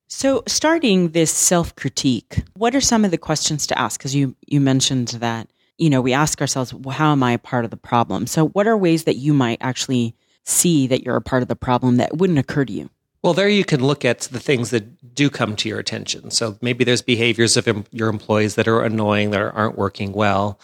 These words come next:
Speaker 2: For example, someone might be resistant to taking new assignments and always making a, you know, complaining when you come to them. So the question is, you know, how might I be a part of this? And maybe you are. Maybe their schedule is overloaded and you want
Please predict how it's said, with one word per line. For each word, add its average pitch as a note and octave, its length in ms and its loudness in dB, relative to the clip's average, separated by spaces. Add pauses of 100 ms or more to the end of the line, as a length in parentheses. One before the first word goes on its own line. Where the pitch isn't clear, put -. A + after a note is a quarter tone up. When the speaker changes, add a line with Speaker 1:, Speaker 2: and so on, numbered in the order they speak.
Speaker 2:
For D3 180 0
example, A#2+ 420 0
someone A2+ 320 2
might G#2+ 300 -2
be G#2 480 -2
resistant B2+ 520 2
to A#2+ 80 -4
taking A2+ 360 -2
new A2 120 2
assignments G2+ 640 -2
and G2 120 -10
always G2 300 -4
making G#2+ 280 -8
a, G2+ 160 -8 (300)
you D3 100 2
know, A2+ 80 0
complaining A2 600 0
when G2+ 160 0
you G2 80 -4
come A2+ 260 -2
to - 120 -4
them. - 320 -12 (280)
So - 160 -2
the E3 100 0
question F3+ 440 0
is, A2+ 180 2
you C#3 80 0
know, A2+ 120 0
how C3+ 160 0
might C#3 200 0
I A2 140 2
be A2 160 0
a A2+ 40 -2
part F#3+ 380 -2
of - 160 -4
this? - 400 -4 (420)
And D3+ 220 4
maybe C#3 240 2
you D3+ 240 0
are. D#3 500 0
Maybe A2 600 -4 (140)
their B2 120 4
schedule C3 600 0
is C3 180 2
overloaded C3+ 720 0
and G#2 160 -4
you A2 120 0
want A2+ 240 -2